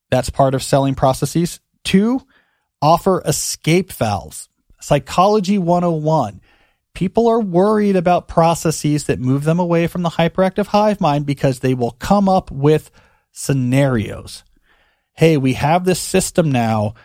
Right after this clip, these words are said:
where we process client requests on Tuesdays and Thursdays. But what if a request comes in on a client on Monday that says, you know, uh, 'I'm being held hostage by a terrorist that has surrounded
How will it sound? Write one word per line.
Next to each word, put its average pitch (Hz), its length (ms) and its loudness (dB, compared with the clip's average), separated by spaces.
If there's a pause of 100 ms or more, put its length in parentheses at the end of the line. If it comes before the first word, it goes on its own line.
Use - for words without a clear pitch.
(240)
where 131 140 0
we 127 120 2
process 151 580 2
client 143 440 0
requests 127 580 -2
on 113 280 -2
Tuesdays 143 640 0
and 120 260 -4
Thursdays. 131 680 -2
But 104 120 -4
what 123 300 2
if 185 140 0
a 190 100 4
request 208 540 2
comes 185 240 2
in 185 160 2
on 180 140 2
a 170 60 0
client 175 480 0 (360)
on 143 220 2
Monday 135 680 2 (480)
that 131 260 0
says, 123 580 0
you 139 100 0
know, 107 380 -2
uh, 107 340 0 (300)
'I'm 123 200 0
being 156 280 0
held 180 280 2
hostage 151 540 0
by 131 160 4
a 117 180 -2
terrorist 156 640 0
that 127 120 0
has 117 120 -4
surrounded 151 760 0